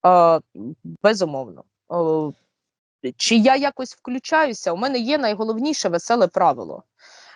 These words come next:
І, е, воно в м-, зі мною давно. Мені ліньки, проклинайтесь самі, будь ласка.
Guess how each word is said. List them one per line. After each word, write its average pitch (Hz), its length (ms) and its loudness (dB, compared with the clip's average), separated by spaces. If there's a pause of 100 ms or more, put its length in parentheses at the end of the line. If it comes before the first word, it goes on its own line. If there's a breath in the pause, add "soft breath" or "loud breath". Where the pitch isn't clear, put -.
І, 175 520 2
е, 185 120 4
воно 208 260 2
в 226 80 0
м-, 208 160 0
зі 202 120 -2
мною 247 280 2
давно. 190 440 -4 (400)
Мені 269 340 2
ліньки, 277 560 0 (160)
проклинайтесь 262 680 -2
самі, 143 400 -2
будь 143 200 -12
ласка. - 500 -10